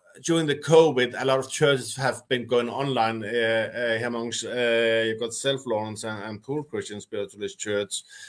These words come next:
and, and a lot of churches have been going online and grab that opportunity to, to, uh, to reach out, uh, not only in the local community, but reach out, uh, in,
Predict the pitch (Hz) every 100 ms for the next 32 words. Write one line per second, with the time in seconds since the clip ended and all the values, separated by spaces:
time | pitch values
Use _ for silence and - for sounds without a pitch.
0 | - - 104 - 139 - 143 135 131 143
1 | 143 - 147 135 - 139 123 131 123 123
2 | 123 110 131 139 127 113 117 104 120 113
3 | - - 143 147 - 131 123 - 131 110
4 | - - 143 151 117 - 110 104 - 117
5 | 110 120 113 113 120 117 113 110 110 110
6 | _ - - - 123 127 120 - - 135
7 | 135 104 - - - - 120 113 113 113
8 | 110 - _ 143 135 131 127 131 117 113
9 | 113 123 120 113 110 107 131 160 131 107
10 | 110 117 104 120 113 - 120 120 - -
11 | 123 113 110 110 113 117 113 98 127